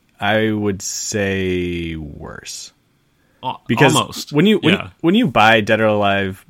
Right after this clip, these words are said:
Speaker 1: beach volleyball,
Speaker 2: Oh, yeah.
Speaker 1: you, you know what you're doing.
Speaker 2: Yes, super
Speaker 1: You're here
Speaker 2: hundred percent.
Speaker 1: for, for computer animated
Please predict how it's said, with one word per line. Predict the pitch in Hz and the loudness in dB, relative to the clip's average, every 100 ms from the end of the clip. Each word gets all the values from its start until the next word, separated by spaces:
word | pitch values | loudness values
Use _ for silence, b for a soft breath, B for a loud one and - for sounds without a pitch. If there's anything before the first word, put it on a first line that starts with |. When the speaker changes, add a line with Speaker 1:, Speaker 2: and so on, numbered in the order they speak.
| 123 | -8
Speaker 1:
beach | 104 92 - | -6 -6 -2
volleyball, | 90 90 90 95 95 | -2 -2 -2 0 0
Speaker 2:
Oh, | 113 | 2
yeah. | 147 127 95 - _ _ | 0 -2 -4 -16 _ _
Speaker 1:
you, | 254 170 180 | -10 -6 -4
you | 175 | 0
know | 156 95 | 0 0
what | - | -4
you're | - | -10
doing. | - 92 | -14 -12
Speaker 2:
Yes, | 107 95 | -10 -10
super | - 95 - 131 | -12 -8 -4 0
Speaker 1:
You're | 131 | 0
here | |
Speaker 2:
hundred | 127 123 | 2 0
percent. | 110 110 110 | 0 0 0
Speaker 1:
for, | 95 92 - _ _ _ _ _ _ _ | 0 -4 -10 _ _ _ _ _ _ _
for | 123 | -6
computer | 113 107 - 117 117 113 | -4 -6 -4 -4 0 0
animated | 101 107 104 104 98 92 | -2 -4 -4 -4 -4 -6